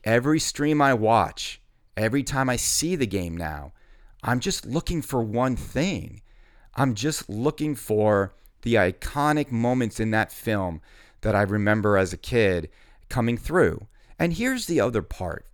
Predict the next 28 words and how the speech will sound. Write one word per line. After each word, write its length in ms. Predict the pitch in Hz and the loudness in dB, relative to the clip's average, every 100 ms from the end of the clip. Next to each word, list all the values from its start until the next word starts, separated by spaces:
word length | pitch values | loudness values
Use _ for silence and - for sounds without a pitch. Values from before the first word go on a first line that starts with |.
| - - - - - | -20 -20 -20 -20 0
If 220 | - 233 - | 4 4 4
for 160 | 226 | 0
some 260 | 214 170 143 | 2 2 2
reason 320 | 117 135 156 | 2 2 2
they 120 | 143 | 0
just, 320 | 143 139 - | 0 -4 -2
that's 260 | 127 123 - | 0 0 0
not 220 | 131 131 | 0 0
what 140 | 127 117 | 0 0
they 100 | 107 | 2
have, 360 | 92 92 135 | 4 4 4
or 100 | 123 | 2
they 140 | 107 104 | 2 2
have, 180 | 107 | 4
like, 260 | 113 113 - | 2 2 2
there's 160 | 113 135 | 0 2
a 60 | |
licensing 640 | 135 95 98 - 131 123 110 | 2 2 2 0 -2 -2 -2
issue, 420 | 104 - 139 160 - - - - - | -2 0 0 -2 -6 -20 -20 -12 -4
that's 180 | 202 | -4
fine. 500 | - 233 247 214 135 - - - - - | -4 -4 -2 -2 -4 -8 -18 -20 -20 -8
Here's 160 | - 208 | -6 2
the 60 | |
thing. 260 | 180 190 113 _ | 4 4 0 _
Just 240 | - 196 - | -6 -4 -4
tell 220 | 208 226 | 0 4
us 180 | 226 - | 4 2
that. 320 | 104 82 - | -4 -4 -8